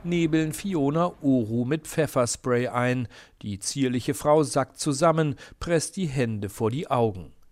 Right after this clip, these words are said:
und klettert dann herunter vom Räumpanzer.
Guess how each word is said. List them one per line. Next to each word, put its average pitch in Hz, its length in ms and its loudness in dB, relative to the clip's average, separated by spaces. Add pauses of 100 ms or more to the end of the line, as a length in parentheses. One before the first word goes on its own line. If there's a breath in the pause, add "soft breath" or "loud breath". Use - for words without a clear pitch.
(240 loud breath)
und 151 340 0
klettert 156 460 0
dann 127 140 0
herunter 139 580 2
vom 147 260 -4
Räumpanzer. 98 840 0